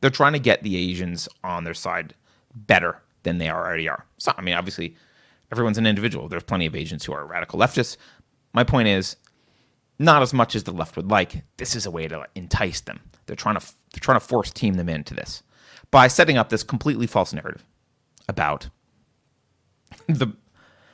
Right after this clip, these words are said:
the reason, <laughs> the motivation of the shooter, uh, despite the fact that the shooter gave a motivation <laughs> himself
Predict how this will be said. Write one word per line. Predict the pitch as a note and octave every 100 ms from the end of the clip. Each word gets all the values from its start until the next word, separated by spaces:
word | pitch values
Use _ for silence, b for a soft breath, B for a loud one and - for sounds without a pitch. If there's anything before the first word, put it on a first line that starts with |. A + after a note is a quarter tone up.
| b
the | D3+
reason, | A#2 B2+ C3+ A#2 G2 G2+ - - - -
<laughs> | - - -
the | D#3 B2
motivation | C#3+ C3+ B2 A2+ A2 G#2+
of | F#2+
the | F#2+
shooter, | - F#2 - B B B B B
uh, | - F#2 F#2 F2+ _ _ _
despite | C#3+ - - F4
the | -
fact | - C3+ C3 - - _ _ _ _ _ _ _ -
that | B2 -
the |
shooter | B2+ - D3+ C#3 B2 A#2 - - _ _ _ _ _ _ _ _ _ _ _ _ _ _ _ _ _ _ _ _
gave | - A#3+ F#4+
a |
motivation | E4 C4+ B3+ A3 C4+ -
<laughs> | G#3+
himself | - - G#3+ - D#3+ - -